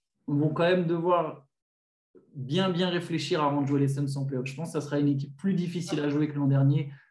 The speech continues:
moins sujet à craquer. Euh, par contre, et, et voilà. Et, et sinon, juste pour nuancer mon propos, il y a pas longtemps, j'avais fait un power ranking. Phoenix, je les avais mis juste one, one, one piece away, donc à une pièce du titre. Mais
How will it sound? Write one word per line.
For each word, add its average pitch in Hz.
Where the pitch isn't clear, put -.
moins 165
sujet 175
à 131
craquer. 156
Euh, 107
par 147
contre, 226
et, 151
et 151
voilà. 139
Et, 143
et 143
sinon, 208
juste -
pour 185
nuancer 175
mon 170
propos, -
il 165
y 165
a 160
pas 202
longtemps, 208
j'avais 156
fait 139
un 160
power 175
ranking. 170
Phoenix, 185
je 147
les 143
avais 156
mis 185
juste 214
one, 185
one, 170
one 170
piece 175
away, 160
donc 139
à 135
une 156
pièce 185
du 147
titre. -
Mais 165